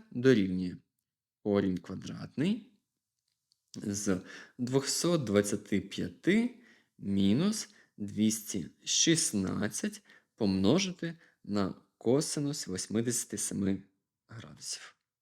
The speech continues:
Тут, звісно, мені доведеться знову використати калькулятор. Так я сам це не порахую. І буде це приблизно дорівнювати чотирнадцять цілих шість десятих.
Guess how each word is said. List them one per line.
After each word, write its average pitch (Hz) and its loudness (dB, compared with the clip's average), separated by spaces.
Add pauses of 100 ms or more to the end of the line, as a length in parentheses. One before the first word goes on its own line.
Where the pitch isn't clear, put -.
(920)
Тут, 240 6
звісно, 143 2
мені 123 8
доведеться 107 6
знову 104 6
використати 104 -2
калькулятор. 180 -4 (600)
Так 123 0
я 107 6
сам 107 2
це 104 2
не 98 2
порахую. 208 2 (1120)
І 113 0 (240)
буде 214 2
це - 0
приблизно 107 2
дорівнювати 196 2 (480)
чотирнадцять 117 0
цілих 220 2
шість - 2
десятих. 98 0